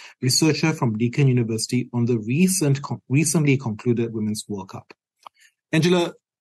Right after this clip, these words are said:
you know, at the earlier conversation, we, we did mention that this World,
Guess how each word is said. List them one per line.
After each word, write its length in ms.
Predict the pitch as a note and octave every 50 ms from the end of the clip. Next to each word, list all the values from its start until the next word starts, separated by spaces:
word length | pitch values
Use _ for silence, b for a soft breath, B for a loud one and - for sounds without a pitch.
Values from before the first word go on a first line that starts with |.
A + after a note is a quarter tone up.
| _ _
you 120 | - F3+ F3+
know, 240 | F3+ F3 F3+ - - _ _ -
at 120 | E3 C#3+
the 160 | D3+ D#3 D#3+
earlier 220 | E3 D#3+ F3 F#3 F#3+
conversation, 560 | F#3 F3 E3 E3+ D3 D3+ C#3+ C3+ - E3+ D3
we, 240 | C3 A#2+ A#2 A#2 A#2
we 140 | A2+ A2+ A#2+
did 200 | B2+ D3 D3 D3
mention 460 | C3+ B2+ B2 A#2+ - - C#3+ C3 A#2
that 200 | A2 A2+ A2+ A2+ -
this 220 | B2+ C3 B2+ -
World, 420 | C3+ A#2+ A#2+ A#2+ B2 B2 B2 B2